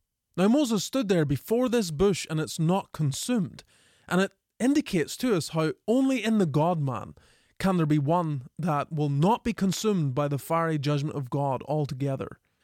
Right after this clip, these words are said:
And so all the promised mercy that is revealed to Moses in this chapter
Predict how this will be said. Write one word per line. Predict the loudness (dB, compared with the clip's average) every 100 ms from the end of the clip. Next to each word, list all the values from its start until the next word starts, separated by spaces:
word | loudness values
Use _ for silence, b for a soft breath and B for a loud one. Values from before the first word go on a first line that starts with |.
| -8
And | -6
so | -6 0
all | 2 2 0
the | -4
promised | -4 0 0 0 0
mercy | 2 2 0 -2 -4 -4
that | -2 -2 -2 -2
is | -2 0
revealed | 0 0 0 -2 -2
to | 0
Moses | 2 2 0 -2 -4 -4
in | -2 0
this | 0 -2
chapter | -6 -4 -2 -2 -4 -8 -8 -8